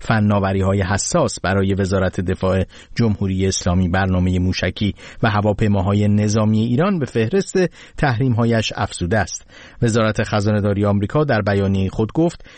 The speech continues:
شبکه تحریم شده در فعالیت‌های مربوط به خرید فناوری مربوط به سیستم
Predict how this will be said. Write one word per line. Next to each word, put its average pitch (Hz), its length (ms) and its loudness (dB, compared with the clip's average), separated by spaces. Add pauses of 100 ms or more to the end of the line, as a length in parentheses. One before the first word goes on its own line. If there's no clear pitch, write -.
شبکه 113 500 0
تحریم 107 400 -2
شده 107 240 0
در 101 120 2
فعالیت‌های 98 720 0
مربوط 98 460 0 (320)
به 120 80 0
خرید 110 420 0
فناوری 101 680 0
مربوط 98 400 0
به 101 80 -4
سیستم 104 420 -2